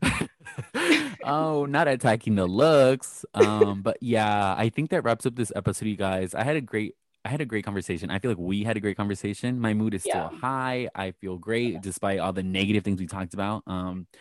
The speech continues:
Speaker 2: hopefully you guys are enjoying what you're hearing. We have fun making these episodes. I almost said videos.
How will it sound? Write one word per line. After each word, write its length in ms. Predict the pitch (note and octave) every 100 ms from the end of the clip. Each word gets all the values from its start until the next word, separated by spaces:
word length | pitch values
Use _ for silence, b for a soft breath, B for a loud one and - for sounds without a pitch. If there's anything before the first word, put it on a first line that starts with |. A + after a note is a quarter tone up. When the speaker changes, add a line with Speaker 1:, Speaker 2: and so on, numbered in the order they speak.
| b b
Speaker 2:
hopefully 280 | _ B2+ D#3
you 40 | C#3
guys 220 | B2 -
are 100 | -
enjoying 420 | G#2 F#2+ F#2+ F#2+
what 120 | F2+ E2+
you're 180 | E2+
hearing. 640 | E2+ - C#3 C3+ C3+ C3 B2+
We 220 | F2+ G#2 G2
have 240 | F#2+ F2
fun 220 | - F#2
making 300 | F#2 F2+ G2
these 240 | F#2 - - _ _ _ _ _ _ _ _ -
episodes. 600 | A2+ C3 - C3 B2+ A2+
I 40 |
almost 180 | F#2+ F2+
said 80 | F2+
videos. 420 | A2 A#2 A2+ A2